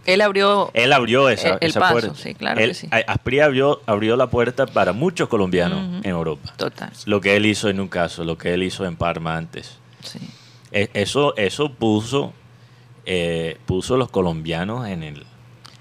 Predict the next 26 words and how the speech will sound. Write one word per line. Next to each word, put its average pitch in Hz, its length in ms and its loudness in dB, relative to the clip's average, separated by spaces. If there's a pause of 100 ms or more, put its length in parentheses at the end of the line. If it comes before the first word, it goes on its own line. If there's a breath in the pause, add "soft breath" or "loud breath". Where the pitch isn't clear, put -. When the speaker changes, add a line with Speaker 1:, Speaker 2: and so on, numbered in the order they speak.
(120)
Speaker 2:
en 85 180 -4
la 78 100 -6
vista 107 640 -8
Speaker 1:
Ujú. 175 440 -10 (100)
Speaker 2:
de 90 200 0
los 82 240 0
europeos. 80 240 -2
Speaker 1:
Bueno, 147 260 2
pero 147 180 0
el, 131 180 -4
el 135 120 -8
pibe 127 280 -6
también. 156 480 -4 (580 loud breath)
Speaker 2:
Sí, 190 300 2
pero 147 220 4
el 117 120 0
pibe 151 320 4
no 143 160 0
tuvo 147 320 0
el 143 80 2
impacto 131 640 0
en 135 80 2
Europa 120 320 4
que 101 120 -2
tuvo 98 240 2
Asprilla. 82 420 -6